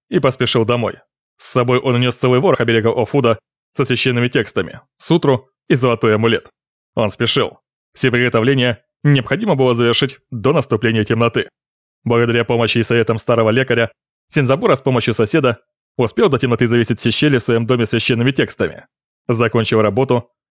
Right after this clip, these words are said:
Юсай ушел к себе домой и оставил самурая в одиночестве. Пришла ночь. Она была теплая и ясная. Молодой человек запер на засовы двери, укрепил на поясе священный амулет, залез под москитную сетку и при свете ночника взялся читать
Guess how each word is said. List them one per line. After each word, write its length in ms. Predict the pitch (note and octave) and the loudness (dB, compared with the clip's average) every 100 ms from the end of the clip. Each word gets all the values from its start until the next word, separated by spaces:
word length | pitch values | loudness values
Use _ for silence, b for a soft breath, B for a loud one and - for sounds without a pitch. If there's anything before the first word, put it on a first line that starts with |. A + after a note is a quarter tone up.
| _ | _
Юсай 360 | B2+ B2 G#3 D#3+ | -2 0 0 0
ушел 240 | A#2+ A#2 | 2 0
к 60 | - | 0
себе 180 | A2 | -2
домой 360 | A2+ A#2+ A2 - _ _ _ | 0 0 -2 -6 _ _ _
и 40 | B2+ | -4
оставил 280 | G#2+ A#2 | 0 0
самурая 400 | A2 A2 A#2+ F3 | 2 0 2 2
в 40 | G#2+ | 2
одиночестве. 640 | G#2+ A2+ G2+ G2 - - - _ _ _ _ | 0 0 -2 -6 -10 -16 -20 _ _ _ _
Пришла 320 | A2+ A2 A#2+ | -2 2 2
ночь. 320 | B2+ F#2 - _ _ _ _ | 2 -2 -10 _ _ _ _
Она 160 | B2 A2+ | -2 2
была 180 | A#2 | 2
теплая 400 | A2 D3+ C3+ A2+ | 2 0 2 2
и 80 | B2 | 4
ясная. 480 | B2 G#2 F#2+ D#2 - _ _ _ _ - | 2 -2 -4 -10 -12 _ _ _ _ -2
Молодой 300 | A#2+ A2+ A2 | 0 2 0
человек 300 | A#2+ A2+ A2 | 2 0 0
запер 260 | A#2 A#2+ | 0 0
на 100 | A2+ | 0
засовы 340 | G#2+ - A2 G#2+ | 0 0 2 2
двери, 340 | B2 C3 A2+ - _ _ - | 2 0 0 -6 _ _ -4
укрепил 360 | B2 D#3+ A3+ | -2 0 2
на 100 | D3 | 2
поясе 300 | A2+ A#2+ A2+ | 2 0 0
священный 460 | A2 A#2 - A2+ G#2+ | -2 -2 -2 0 0
амулет, 320 | G#2+ A#2+ - _ _ _ - | 2 0 -2 _ _ _ -6
залез 280 | A#2 A#2 A2 | -2 0 0
под 160 | A#2 | -2
москитную 440 | A#2+ - A2+ A2+ G#2+ | -2 -2 -4 -2 0
сетку 480 | C3 - A#2+ G#2+ _ _ _ _ | 0 0 -2 -4 _ _ _ _
и 100 | B2+ | 0
при 120 | B2+ | 0
свете 220 | A#2+ A#2 | 0 0
ночника 400 | A#2+ - A#2 G3 | 0 0 -2 0
взялся 300 | E3+ F3+ F#3 | 2 2 0
читать 320 | C3+ A#2+ B2+ | -2 -2 -4